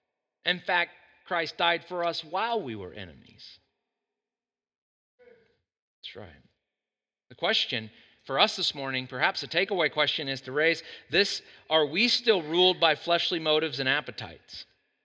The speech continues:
Now, this will be a hard question to an-,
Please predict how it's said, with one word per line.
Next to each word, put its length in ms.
Now, 120
this 160
will 80
be 80
a 80
hard 240
question 360
to 60
an-, 160